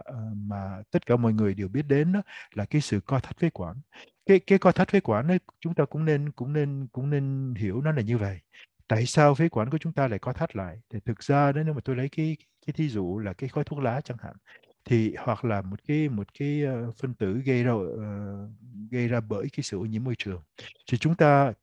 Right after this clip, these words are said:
cái, cái phế quản của chúng ta sẽ hít thở những cái, những cái phân tử đó, mà chúng ta biết rằng là những cái phân tử đó là những cái phân tử nó sẽ gây ra những cái tác hại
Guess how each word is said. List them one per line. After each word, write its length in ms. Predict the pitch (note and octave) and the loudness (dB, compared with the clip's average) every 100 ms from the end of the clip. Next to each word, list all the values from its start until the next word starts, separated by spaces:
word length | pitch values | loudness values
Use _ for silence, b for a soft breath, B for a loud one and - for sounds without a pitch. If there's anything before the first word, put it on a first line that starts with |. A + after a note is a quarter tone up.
| - | -2
cái, 220 | D#3 D3+ | -2 -2
cái 380 | - D#3 D#3+ D3+ - | -4 -2 -2 -4 -6
phế 120 | - | -4
quản 200 | D#3+ G#2+ | -2 -2
của 60 | B2+ | -4
chúng 160 | - D3 | -6 -2
ta 160 | C3+ | 0
sẽ 180 | B2 C#3+ | 0 2
hít 200 | D3 G3+ _ - | 4 4 _ -14
thở 340 | F#2 D2+ B2 - B B B | -10 -8 -8 -10 B B B
những 320 | G2 A2 C3 D#3+ | -4 -2 -2 0
cái, 180 | D#3+ D#3+ | 2 2
những 140 | A#2+ | 0
cái 140 | B2+ D3 | -2 -2
phân 160 | C3+ | -4
tử 220 | A#2 G2 | -2 -2
đó, 260 | A#2+ A#2+ C#3 | 0 -2 -2
mà 120 | D#3+ | -4
chúng 160 | - C3+ | -6 -4
ta 120 | C#3+ | -4
biết 160 | C#3 E3+ | -2 -2
rằng 160 | G#2 | -4
là 60 | F#2+ | -4
những 120 | G2+ | -6
cái 100 | C#3+ C3+ - | -6 -6 -8
phân 100 | B2+ | -6
tử 180 | - | -4
đó 140 | G2 C#3+ | -2 -4
là 80 | C#3+ | -4
những 100 | G2+ | -6
cái 80 | C#3 | -8
phân 140 | C3+ | -8
tử 220 | B2 F#2+ G2+ | -6 -6 -4
nó 120 | C#3 | -6
sẽ 180 | C3+ A#2 | -4 -4
gây 220 | A#2+ B2 | -2 -2
ra 80 | A#2 | -2
những 120 | A2 | -6
cái 120 | G#2+ - | -8 -6
tác 140 | D3 | -6
hại 300 | - F#2 A2+ | -6 -8 -8